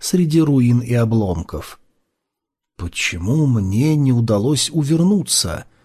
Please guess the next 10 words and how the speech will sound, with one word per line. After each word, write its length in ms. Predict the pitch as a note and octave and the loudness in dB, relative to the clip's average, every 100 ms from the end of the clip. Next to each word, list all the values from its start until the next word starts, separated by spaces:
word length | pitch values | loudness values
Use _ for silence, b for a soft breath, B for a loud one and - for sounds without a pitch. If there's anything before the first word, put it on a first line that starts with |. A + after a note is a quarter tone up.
| - | -8
задумался 840 | E3+ F3 D#3+ D3+ D3 C#3 - C#3 | -2 0 2 2 2 0 -2 -4
Хан 280 | B2+ C#3 C3+ | -4 -2 -2
Сень. 480 | - - G#2 - - _ b b b | -2 -4 -6 -8 -18 _ b b b
Он 240 | C3 C#3+ | 0 2
видел, 480 | B2+ C3+ D3+ A#2 F#2+ B | 2 2 2 0 -2 B
что 240 | - - E3 | -10 -2 2
ему 320 | D#3 D#3+ E3+ | 4 2 0
удается 760 | D#3 C#3 B2+ A#2+ E3 - - | -2 0 0 0 -2 -2 -2
избежать 680 | E3 E3 D3 D3+ C#3+ D#3+ - | 0 -2 0 -2 0 -2 -2
удара, 500 | D#3 F3 C3+ - | -2 0 -2 -6